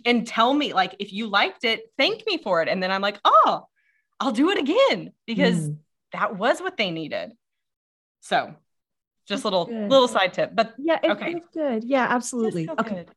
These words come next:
Speaker 2: Yeah.
Speaker 1: Feel good. Fourth stage. Here we are, the final
Speaker 2: Okay.
Speaker 1: stage of the
Speaker 2: Okay,
Speaker 1: love
Speaker 2: final
Speaker 1: triangle.
Speaker 2: stage.
Speaker 1: <laughs> We'll, we'll finish it out. So this one is aspiration. And aspiration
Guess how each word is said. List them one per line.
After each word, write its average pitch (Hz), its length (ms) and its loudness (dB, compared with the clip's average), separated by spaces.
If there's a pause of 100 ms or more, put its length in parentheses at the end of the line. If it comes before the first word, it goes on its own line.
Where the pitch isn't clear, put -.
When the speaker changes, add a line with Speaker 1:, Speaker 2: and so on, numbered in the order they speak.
(220)
Speaker 2:
Yeah. 240 240 -2
Speaker 1:
Feel 170 100 -10
good. 165 140 -18 (840)
Fourth 302 360 2
stage. 170 340 0
Here 233 120 0
we 247 100 2
are, 185 120 2
the 170 80 -6
final 220 380 4
Speaker 2:
Okay. - 100 2
Speaker 1:
stage 185 400 -6
of 190 140 -6
the 302 60 6
Speaker 2:
Okay, 214 60 10
Speaker 1:
love 202 80 8
Speaker 2:
final 311 160 6
Speaker 1:
triangle. 240 460 4 (100)
Speaker 2:
stage. - 200 -4
Speaker 1:
<laughs> - 140 -20
We'll, 311 120 0
we'll - 100 -18
finish 285 320 -2
it 247 80 -6
out. 185 220 2 (480)
So 233 140 2
this 240 260 2
one 311 140 2
is 208 340 0 (100)
aspiration. 175 920 -4 (380)
And 208 140 2
aspiration 247 880 0